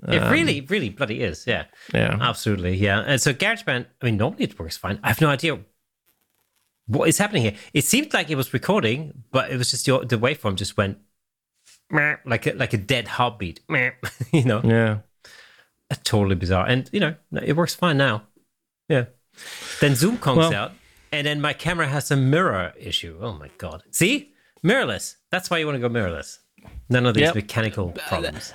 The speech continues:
Speaker 2: all of that being
Speaker 1: Yeah.
Speaker 2: said, I did pick up your D seven fifty a couple of weeks ago. I did take a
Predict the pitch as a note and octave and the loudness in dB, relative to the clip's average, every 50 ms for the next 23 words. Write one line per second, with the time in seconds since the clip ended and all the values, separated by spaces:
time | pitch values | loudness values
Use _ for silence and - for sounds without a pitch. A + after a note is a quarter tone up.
0 | - _ - F#3 G3 A#3 A#3+ B3 A#3 A3 G#3+ F#3+ - - F3+ E3 E3 - - - | -16 _ 2 2 2 4 2 0 2 2 0 0 0 -2 0 0 0 -2 -2 -2
1 | D#3 D3+ D3+ D3 D3 D3 D3 B2 - - C#3 B2 F#2+ F#2+ - - _ _ _ _ | 0 2 2 2 4 4 2 2 2 2 2 2 0 -2 -6 -10 _ _ _ _
2 | _ _ _ _ _ _ _ _ _ _ _ _ - - - - _ _ _ _ | _ _ _ _ _ _ _ _ _ _ _ _ -10 -10 -10 -10 _ _ _ _
3 | _ _ _ - C#3+ C#3 C3+ - - - F3+ F#3 - - D3+ - - B2+ - - | _ _ _ 0 0 0 0 -2 0 0 0 0 0 -2 -2 0 0 -2 -2 -2
4 | A2+ - B2 A#2 G#2+ - A#2 G#2 G#2 G2 A2+ G#2 - - A2 G#2 G2+ F#2 - - | 0 0 0 0 2 2 2 2 2 2 2 0 0 2 2 2 2 0 -2 -4
5 | A2+ - - G2+ G2+ G2+ - - - - G#2+ G#2 A2 B2 B2+ - _ _ _ _ | -2 0 0 0 0 0 -2 -6 -2 0 2 2 2 0 -2 -6 _ _ _ _
6 | - - - _ _ - A2+ A2 - _ - G3+ F#3 - - A#2 A2 - - C3 | -20 -20 -20 _ _ -2 -2 -2 -2 _ 0 0 0 2 0 -2 -2 -2 -4 -6
7 | C3 | -6